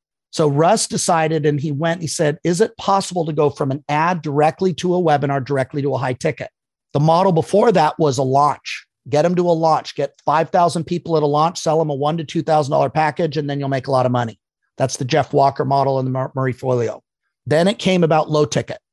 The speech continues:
Now, there's a couple things, like I said, why it won't work now, because ads back then were twenty dollars for a call. Today, they could be two hundred to five hundred. So the cost of the call is exponentially different right now than it was ten years ago, five years ago.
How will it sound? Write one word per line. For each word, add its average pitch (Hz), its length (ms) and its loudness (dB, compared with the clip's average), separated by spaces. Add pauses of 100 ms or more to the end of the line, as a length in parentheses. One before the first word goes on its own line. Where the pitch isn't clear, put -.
(320)
Now, 151 320 0 (300)
there's 147 140 0
a 147 60 -2
couple 202 300 2
things, 190 380 -2
like 139 220 -4
I - 20 -4
said, 147 280 0
why 151 180 2
it 165 100 2
won't 165 220 0
work 165 240 -2
now, 185 160 0
because 160 400 -2
ads 170 260 0
back 160 260 2
then 160 160 -2
were 151 80 -2
twenty 151 280 -4
dollars 143 280 0
for 135 140 -10
a 123 60 -4
call. 123 320 -8 (240)
Today, 156 280 4
they 180 120 2
could 160 140 -2
be 156 100 2
two 175 180 2
hundred 156 240 2
to 143 80 0
five 139 260 0
hundred. 127 320 -4 (300)
So 156 180 2
the 143 120 2
cost 196 500 0
of 180 80 0
the 165 80 -6
call 175 340 2
is 131 120 -6
exponentially 147 600 -4
different 139 300 -4
right 120 240 -6
now 110 220 -10 (240)
than 147 120 -2
it - 80 -6
was 139 280 0
ten 139 240 -2
years 127 200 -2
ago, 117 200 -4
five 123 280 -2
years 117 220 -4
ago. - 260 -10